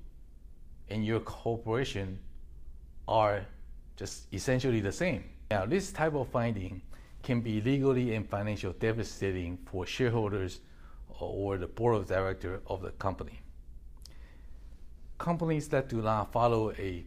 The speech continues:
good corporate maintenance practice, uh, risk, number one, uh, having the corporation being dissolved. Um, creditor will pierce the corporate veil, and that's the important one. The corporate veil being, uh,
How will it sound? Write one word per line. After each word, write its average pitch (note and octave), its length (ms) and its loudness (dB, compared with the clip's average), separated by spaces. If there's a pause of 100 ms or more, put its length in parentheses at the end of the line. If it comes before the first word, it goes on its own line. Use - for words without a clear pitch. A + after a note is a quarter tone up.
(120)
good A#2 320 4 (140)
corporate G#2+ 640 0 (140)
maintenance G#2+ 480 0
practice, G#2+ 720 -2 (400)
uh, F#2 160 0
risk, A#2 500 2 (240)
number G#2 240 0
one, G2+ 520 4 (440)
uh, F#2+ 460 0
having G#2+ 500 0
the F#2 160 2
corporation G2+ 560 0
being G2 200 0
dissolved. G#2+ 580 0 (580)
Um, D#2+ 640 -6 (440)
creditor A#2 560 2
will F#2+ 300 -2
pierce A2+ 360 0
the - 80 -4
corporate A2 520 -2
veil, A#2 540 2 (240)
and F#2 120 -4
that's F#2+ 160 0
the G2+ 60 -2
important G2+ 480 -2
one. A2 240 2 (480)
The G2+ 120 -2
corporate A#2 420 0
veil A2+ 340 6
being, G#2 400 -4 (320)
uh, D2+ 160 -6